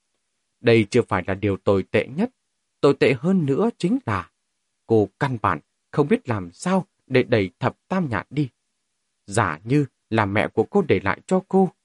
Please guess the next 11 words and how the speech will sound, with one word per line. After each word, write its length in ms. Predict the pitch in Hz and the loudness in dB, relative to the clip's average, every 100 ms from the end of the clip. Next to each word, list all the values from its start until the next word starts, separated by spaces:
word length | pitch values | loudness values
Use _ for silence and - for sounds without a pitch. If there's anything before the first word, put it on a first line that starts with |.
| _ _ _ _ - | _ _ _ _ -6
trong 180 | 107 87 | -6 -2
đó 220 | 98 135 - | -4 -4 -4
cũng 220 | 135 190 - | -2 -2 -2
hoàn 220 | 117 107 | -2 -2
toàn 300 | - 110 110 - | 0 0 0 0
không 160 | 196 | 0
đề 140 | 117 95 | 2 0
cập 200 | 104 - | -2 -2
đến. 280 | 113 131 240 - _ _ _ _ _ - | -2 -2 -4 -10 _ _ _ _ _ -2
Có 120 | 139 | -2
thể 280 | - 92 71 | 0 -4 -4